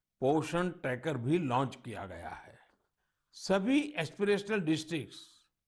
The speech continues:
और नॉर्थ ईस्ट के राज्यों में चौदह से अठारह साल की बेटियों को भी पोषण अभियान के दायरे में लाया गया है।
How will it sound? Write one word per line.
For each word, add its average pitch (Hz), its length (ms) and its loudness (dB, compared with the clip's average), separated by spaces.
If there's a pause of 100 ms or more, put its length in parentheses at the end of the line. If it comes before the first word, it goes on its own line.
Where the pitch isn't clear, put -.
(600)
और 120 220 2
नॉर्थ 139 460 0
ईस्ट 180 220 -2
के 147 120 2
राज्यों 117 400 0
में 180 260 -6 (580)
चौदह 151 520 4
से 180 260 0 (160)
अठारह 151 440 -2
साल 139 300 -2
की 139 180 -4
बेटियों 123 520 -2
को 123 200 -6
भी 147 180 0 (800)
पोषण 147 440 2 (120)
अभियान 120 460 0
के 160 180 0
दायरे 107 360 2
में 143 160 -2
लाया 95 340 -4
गया 85 240 -12
है। - 340 -18